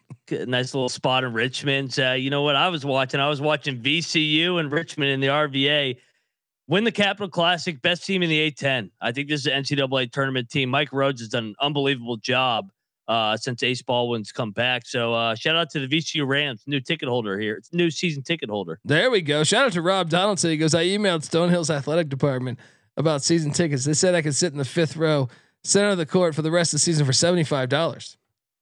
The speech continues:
Speaker 1: That's not a bad
Speaker 2: Ho-,
Speaker 1: deal.
Speaker 2: hope the check doesn't bounce, brother. All right, let's go.
Speaker 1: <laughs>
Speaker 2: Uh, yeah, I mean,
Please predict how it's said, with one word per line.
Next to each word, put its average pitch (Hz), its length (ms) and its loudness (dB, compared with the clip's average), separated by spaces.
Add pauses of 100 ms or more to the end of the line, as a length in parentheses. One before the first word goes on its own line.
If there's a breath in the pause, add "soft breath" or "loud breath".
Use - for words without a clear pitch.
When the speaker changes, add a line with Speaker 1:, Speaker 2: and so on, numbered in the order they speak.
(120)
Speaker 1:
That's - 280 -4
not 101 100 -8
a 90 40 -12
bad 85 200 -2
Speaker 2:
Ho-, 214 220 4
Speaker 1:
deal. 139 120 -4
Speaker 2:
hope 220 240 2
the 202 80 -2
check 233 280 2
doesn't 202 280 2
bounce, 208 320 2
brother. 131 420 0
All 170 160 4
right, 214 240 4
let's 226 220 2
go. 226 480 2
Speaker 1:
<laughs> - 60 -18 (220 loud breath)
Speaker 2:
Uh, 226 840 4 (100)
yeah, 190 440 2 (100)
I 165 180 2
mean, 170 300 2